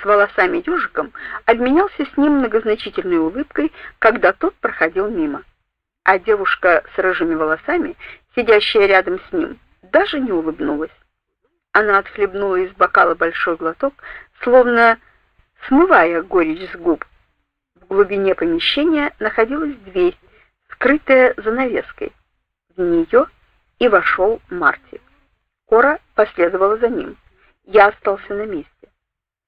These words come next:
Надо было дать Коре время выяснить, в чём дело, и лишь потом вмешаться. Моя собеседница снова прижалась ко мне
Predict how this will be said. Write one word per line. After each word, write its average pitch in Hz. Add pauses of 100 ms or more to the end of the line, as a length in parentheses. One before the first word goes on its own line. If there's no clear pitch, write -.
(180)
Надо 208
было 196 (100)
дать 185
Коре 262 (300)
время 220
выяснить, 220
в -
чём 160
дело, - (200)
и -
лишь 190
потом 269 (140)
вмешаться. - (1300)
Моя 202
собеседница 294 (100)
снова 254
прижалась 180
ко 180
мне 240